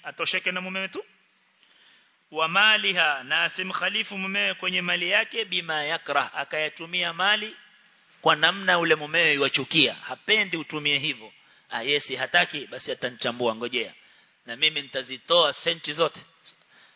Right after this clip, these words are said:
Baadhi nisa, yani ajib, wana ajaib ajiba. Tataajab, yani ati sasa yeye amegeuka ndio kama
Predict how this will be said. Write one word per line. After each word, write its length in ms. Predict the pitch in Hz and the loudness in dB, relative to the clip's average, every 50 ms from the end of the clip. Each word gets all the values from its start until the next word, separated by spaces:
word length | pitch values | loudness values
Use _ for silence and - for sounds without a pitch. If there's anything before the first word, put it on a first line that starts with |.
| _ _ _ | _ _ _
Baadhi 280 | 233 233 214 196 185 185 | -2 0 0 -2 -2 -4
nisa, 460 | 180 170 160 147 - - 185 180 165 | -2 -2 -2 0 2 4 4 4 4
yani 280 | 160 165 165 160 156 | 2 0 -2 -4 -4
ajib, 320 | 139 - 151 156 165 175 156 - - - - _ _ _ _ _ _ _ | -4 -6 -4 -4 -4 -6 -6 -8 -14 -20 -20 _ _ _ _ _ _ _
wana 240 | - 143 147 143 131 | -4 0 2 4 6
ajaib 480 | 143 156 147 175 180 185 175 175 160 151 | 6 4 4 4 4 4 4 2 -2 -4
ajiba. 440 | 139 147 156 175 180 156 123 107 101 - _ _ _ _ _ _ _ - _ | -4 -4 -4 -4 -4 -4 -4 -8 -10 -12 _ _ _ _ _ _ _ -8 _
Tataajab, 600 | 147 143 - 147 143 196 208 165 147 190 233 247 - - - - - - - _ _ _ | -6 0 4 4 6 6 4 2 0 0 0 0 -2 -6 -18 -20 -20 -20 -20 _ _ _
yani 300 | 139 160 190 196 196 196 | 2 4 4 4 4 2
ati 260 | 170 185 196 - 185 170 | 2 2 2 0 -2 0
sasa 280 | - 185 180 - 175 | 0 0 2 2 2
yeye 160 | 175 190 190 | 4 4 4
amegeuka 760 | 180 165 165 151 147 151 165 185 180 - 135 127 139 160 - - _ _ _ _ _ _ | 2 2 0 -2 0 -2 -2 -2 -2 0 0 0 0 -2 -6 -14 _ _ _ _ _ _
ndio 240 | 131 127 131 139 139 | -6 -2 0 0 0
kama 520 | 135 - 165 170 165 160 156 160 160 - | 2 2 2 2 4 2 0 0 0 -4